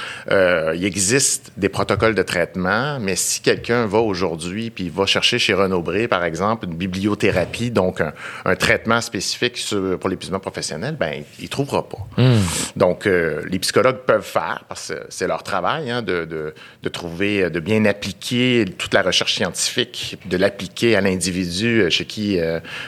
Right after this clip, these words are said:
Speaker 1: l'individu qu'ils ont en face de, en face d'eux. Mais, euh, c'est pas, euh, mais c'est, mais c'est pas disponible comme ça. C'est pas si simple, le traitement d'épuisement professionnel.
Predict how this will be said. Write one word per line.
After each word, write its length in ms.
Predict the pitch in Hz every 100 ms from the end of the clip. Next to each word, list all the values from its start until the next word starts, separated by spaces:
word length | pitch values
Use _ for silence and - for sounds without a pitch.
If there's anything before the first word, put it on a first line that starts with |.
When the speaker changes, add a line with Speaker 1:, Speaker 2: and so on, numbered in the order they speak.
| -
Speaker 1:
l'individu 540 | 90 90 78 82 107
qu'ils 160 | 98 92
ont 60 |
en 60 | 87
face 220 | 92 85
de, 340 | 90 78 76 71 76
en 60 |
face 260 | - 80 78
d'eux. 280 | 117 233 - - - - -
Mais, 400 | 113 123 139 -
euh, 220 | 92 90 80
c'est 180 | - -
pas, 340 | 113 110 104 87
euh, 340 | 78 80 78 80
mais 100 | 85
c'est, 160 | -
mais 80 | 92
c'est 140 | 85 104
pas 220 | 127 117
disponible 840 | 87 - - 98 78 85 82 73 -
comme 160 | -
ça. 100 | -
C'est 140 | - -
pas 80 |
si 200 | - -
simple, 400 | - 117 98 80
le 60 | 78
traitement 300 | - 80 80
d'épuisement 360 | 78 76 78 73
professionnel. 480 | 69 - - -